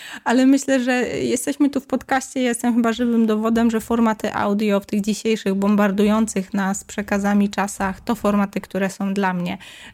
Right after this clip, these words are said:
Speaker 2: Za chwilę będziemy też rozmawiać o tym, czym się zajmuję i ze względu na rękodzieło, w którym mocno siedzę, formaty audio, czyli podcasty, e-booki,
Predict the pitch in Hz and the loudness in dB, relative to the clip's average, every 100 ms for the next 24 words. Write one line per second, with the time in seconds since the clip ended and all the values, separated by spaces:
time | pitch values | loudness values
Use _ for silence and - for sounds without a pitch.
0 | 208 233 226 247 214 214 226 226 220 214 | -2 -2 0 0 2 2 4 2 2 -2
1 | 214 220 208 202 - 202 220 214 214 - | -2 -2 0 -2 -4 -4 -4 -2 -4 -4
2 | 214 214 233 294 240 196 202 220 226 254 | -4 0 2 2 2 -2 -2 -2 2 4
3 | 277 233 208 196 202 196 202 202 190 - | 4 4 0 0 -2 -2 -2 0 -2 -4
4 | - 208 202 202 - 202 - 208 208 233 | -4 0 0 0 -4 -6 -4 -6 -2 -2
5 | 247 - - - - 220 240 240 - 226 | -2 -10 -20 -20 -4 2 2 2 -2 -2
6 | 233 214 202 - 202 220 - 233 220 220 | -2 -2 -6 -4 -4 -4 -6 -2 -2 -2
7 | - 190 185 202 - 214 226 226 - 196 | -4 -6 -4 -6 -2 0 0 -2 -4 -2
8 | 202 | -2